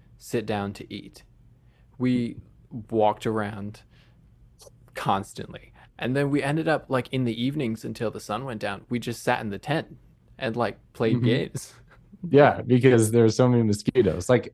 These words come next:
Speaker 2: like, granted, we hiked the mountain, but when we
Speaker 1: Uh-huh.
Speaker 2: came back, we had to stay in the tent or just keep
Speaker 1: Yeah.
Speaker 2: walking. And I don't, I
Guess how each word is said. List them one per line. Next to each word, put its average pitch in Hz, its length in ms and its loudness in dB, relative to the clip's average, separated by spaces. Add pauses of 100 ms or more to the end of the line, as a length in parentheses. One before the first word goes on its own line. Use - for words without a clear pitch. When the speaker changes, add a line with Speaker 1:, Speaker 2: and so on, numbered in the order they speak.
Speaker 2:
like, 131 220 6
granted, 135 380 4
we 117 100 6
hiked 120 260 2
the 117 80 0
mountain, 98 500 0 (380)
but 110 140 6
when 113 100 8
we 104 80 4
Speaker 1:
Uh-huh. 104 40 2
Speaker 2:
came 104 160 4
back, 113 300 4
we 110 80 4
had 101 120 2
to 92 80 0
stay 101 180 0
in 90 140 0
the 85 80 -4
tent - 320 0 (320)
or 110 160 8
just 104 220 2
keep 113 180 4
Speaker 1:
Yeah. 101 80 -12
Speaker 2:
walking. 101 440 4 (600)
And 110 320 2
I 110 140 4
don't, 110 180 2
I - 80 -2